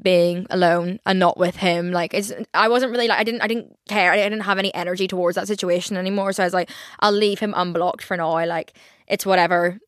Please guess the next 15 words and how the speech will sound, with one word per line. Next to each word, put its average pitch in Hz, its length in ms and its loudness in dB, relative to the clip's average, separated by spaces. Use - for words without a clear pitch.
I, 196 240 0
like, 180 260 -2
I, 233 240 -2
I 294 80 4
didn't 403 280 2
actually 262 300 2
really 214 220 0
have 196 160 -2
beef 214 200 -2
with - 120 -8
him 415 100 -4
anymore. 440 300 2
I 226 100 6
was 262 160 -4
like, 269 240 0